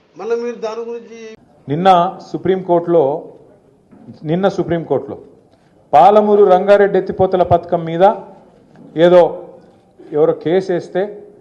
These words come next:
Speaker 2: ఆ కేసు కొట్టేసింది సుప్రీంకోర్టు. ఇది ఏం తప్పు జరగలేదు, అంత చక్కగానే జరిగిందని. అదే సమయంలో సుప్రీంకోర్టు ఒక మాట అన్నది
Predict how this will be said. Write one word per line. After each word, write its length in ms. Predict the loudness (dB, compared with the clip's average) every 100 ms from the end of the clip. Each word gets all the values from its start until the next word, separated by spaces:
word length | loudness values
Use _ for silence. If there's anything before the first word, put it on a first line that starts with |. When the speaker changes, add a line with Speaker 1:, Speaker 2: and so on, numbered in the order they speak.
| _ -6
Speaker 2:
ఆ 80 | -6
కేసు 320 | -2 -2 -2
కొట్టేసింది 480 | -2 0 0 0 -6
సుప్రీంకోర్టు. 520 | -12 -12 -12 -10 -12 -16 -20 -20 _ -14
ఇది 200 | -6 0
ఏం 100 | 2
తప్పు 280 | 2 0 2
జరగలేదు, 500 | 2 4 2 2 -2 -6 -16 -8
అంత 160 | -2 0
చక్కగానే 400 | 2 2 2 2
జరిగిందని. 360 | 0 -2 -6 -10 -14 -18 -18 -18 -20 -14 0
అదే 300 | 2 6 4
సమయంలో 440 | 4 2 0 -2
సుప్రీంకోర్టు 500 | -4 -4 -2 0 0
ఒక 80 | 0
మాట 260 | 2 2 2
అన్నది 200 | -2